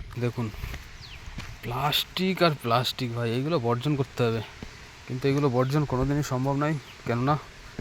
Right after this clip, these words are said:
আমরা বাঙালি ভাই। সুন্দর লাগছে, সুন্দর, আমরা বাঙালি, এগুলো বর্জন করা কখনোই সম্ভব না। আচ্ছা, এতটা যে নামছি আমি একা একা,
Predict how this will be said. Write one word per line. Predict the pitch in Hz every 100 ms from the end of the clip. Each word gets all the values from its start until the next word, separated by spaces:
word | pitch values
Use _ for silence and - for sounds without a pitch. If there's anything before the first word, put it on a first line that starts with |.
| - - - - - - - -
আমরা | 131 160 123
বাঙালি | 120 127 120
ভাই। | 110 107 - - - - - - - - - - - - - - -
সুন্দর | - 156 135 123 120
লাগছে, | 113 - 117 107
সুন্দর, | 127 120 113 - - - - - - - - - - - - - - - 101
আমরা | 123 127 117
বাঙালি, | 120 127 143 123
এগুলো | - 131 117
বর্জন | 113 113 127
করা | 123 135 110
কখনোই | 107 127 123
সম্ভব | 117 120
না। | 139
আচ্ছা, | 139 143
এতটা | 123 151 165
যে | 160 113
নামছি | 123 135 - 170
আমি | 160 147
একা | 139 143
একা, | 131